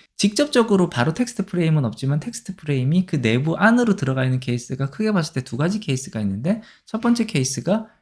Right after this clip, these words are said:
표로 만들어져 있을 때, 표로 만들어져 있을 때는 그 개체를 직접 선택했을 때 그 개체 안에 있는 테이블 안으로 들어간 다음에 칼럼이나 로우 안에 있는 셀의 위치까지 찾아 들어가야지 그제서야 텍스트 프레임 레인지가 나오거든요.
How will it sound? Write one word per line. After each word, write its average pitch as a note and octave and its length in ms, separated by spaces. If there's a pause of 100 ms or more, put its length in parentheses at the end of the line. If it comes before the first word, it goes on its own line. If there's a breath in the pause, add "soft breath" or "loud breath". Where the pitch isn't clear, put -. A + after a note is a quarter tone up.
(160)
표로 E4 260
만들어져 G3+ 400
있을 - 220
때, - 160
표로 D#4 300
만들어져 G3 400
있을 D#3 180
때는 C#3 220
그 D3 100
개체를 F#3 420
직접 F3+ 280
선택했을 F#3 560
때 C3+ 200
그 - 140
개체 G3+ 500
안에 A3+ 320
있는 D#3 380 (320 loud breath)
테이블 C#4+ 480
안으로 G#3 320
들어간 C3 400
다음에 B2+ 540 (300 loud breath)
칼럼이나 B3 680
로우 G3 260
안에 F3+ 240
있는 B2 280
셀의 B3 460
위치까지 C#3+ 480
찾아 G3+ 300
들어가야지 E3+ 600
그제서야 D3+ 680 (220 loud breath)
텍스트 - 360
프레임 C3 280
레인지가 G#2 400
나오거든요. G2 600